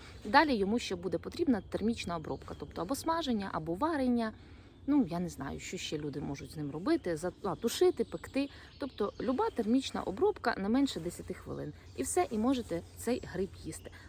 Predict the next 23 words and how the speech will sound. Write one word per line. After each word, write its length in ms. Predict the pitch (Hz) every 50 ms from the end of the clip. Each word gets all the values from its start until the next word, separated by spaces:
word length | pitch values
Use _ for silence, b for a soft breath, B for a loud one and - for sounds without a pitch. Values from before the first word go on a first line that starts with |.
| B B
Тому 280 | 202 202 254 349 359 -
навіть 420 | - 190 190 196 208 196 202 190 165
для 320 | 190 208 240 269 285 320 - - - -
заморозки 600 | - 247 254 269 262 220 165 - - - - 147 -
годиться. 420 | 151 160 165 147 - - - 160 - B B B B B B B B - - - - - - - - - -
Хто 80 | 302 330
ще 160 | - - 208
не 120 | 185 165
знає, 240 | 156 185 180 170 170
як 120 | 165 -
виглядає 340 | 180 180 185 185 180 190 180
сіро-рожевий 540 | 175 - 240 - 240 269 269 302 285 285 311
мухомор, 420 | 302 339 330 - 415 453 427 392 247
дивіться 380 | 185 175 185 196 - - 185
мої 140 | 185 165 175
попередні 580 | - - 392 - 330 320 320 311 269 285 285 262
відео, 320 | 240 247 214 196 202 196 -
дуже 280 | 180 202 302 339 311 214
багато 380 | 160 151 156 180 226 - 170
я 200 | 160 156 170 208
про 160 | - - 160
них 240 | 160 175 220 226 - -
розповідала. 720 | - - - - - 180 170 165 139 - - - -